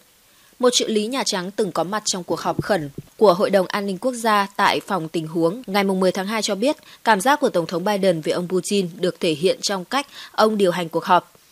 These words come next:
Trong đó, Nhà Trắng đánh giá nguy cơ chiến dịch quân sự của Nga gần như chắc chắn sẽ diễn ra. Tổng thống Biden nói rõ rằng Tổng thống Nga sẽ tiến hành chiến dịch, trợ lý này nói. Đánh giá đó được đưa ra từ kinh nghiệm của một người đã biết và hiểu về ông Putin.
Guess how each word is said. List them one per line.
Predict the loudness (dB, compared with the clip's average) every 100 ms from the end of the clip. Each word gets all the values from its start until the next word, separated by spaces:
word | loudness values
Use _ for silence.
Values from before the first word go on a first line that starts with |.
| -10
Trong | -4 0
đó, | 4 4
Nhà | 4 -4
Trắng | -4 -4 -2
đánh | -4 -4
giá | -4 -2
nguy | -2
cơ | -2 -2
chiến | 0 -4 -4
dịch | -4
quân | -2 -2
sự | -2 -4
của | -8
Nga | -6 -6 -4
gần | -4 -6
như | -4 -6
chắc | -6
chắn | -6 -6
sẽ | -4 -6
diễn | -8 -4
ra. | 2 2 2 -14 -20 -20 -4
Tổng | 0
thống | 4 4 6
Biden | 4 4 0 -2
nói | -4 -2
rõ | 0 -2
rằng | 2 0 0 -8 -20 -20 -10
Tổng | -2 -2
thống | 2 0 0 -6 -4
Nga | -2 0
sẽ | -2 -2 -2
tiến | 0 0 0
hành | -2 -2 -2
chiến | -4 -2
dịch, | -2 -4 -20 -4
trợ | 0
lý | 2 0
này | -2
nói. | -4 -2 -2 -4 -16 -20 -4
Đánh | -2
giá | 2 2
đó | 2 0
được | 0
đưa | 0 0
ra | 0 -2
từ | -2 -4
kinh | -4 -2
nghiệm | -2 -4
của | -4 -4
một | -4 -2
người | 0 2
đã | 0 -2
biết | -2 -4 -4
và | -2 -2
hiểu | 0 -2
về | -2
ông | -4 -2
Putin. | -4 -2 -2